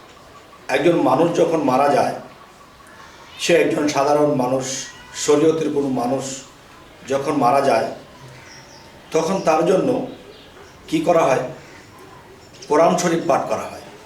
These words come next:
যে আল্লাহর বাণীগুলো পাঠ করতেছে। তাহলে একজন তরিকতের, মারেফতের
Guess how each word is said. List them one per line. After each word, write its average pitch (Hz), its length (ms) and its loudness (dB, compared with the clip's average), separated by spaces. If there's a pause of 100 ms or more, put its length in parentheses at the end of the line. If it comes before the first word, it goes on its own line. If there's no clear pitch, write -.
(680)
যে 113 160 -2
আল্লাহর 127 340 2
বাণীগুলো 135 520 0 (500)
পাঠ 175 240 2
করতেছে। - 360 -4 (1400)
তাহলে 185 240 4
একজন 180 320 0
তরিকতের, 170 600 4
মারেফতের 165 580 2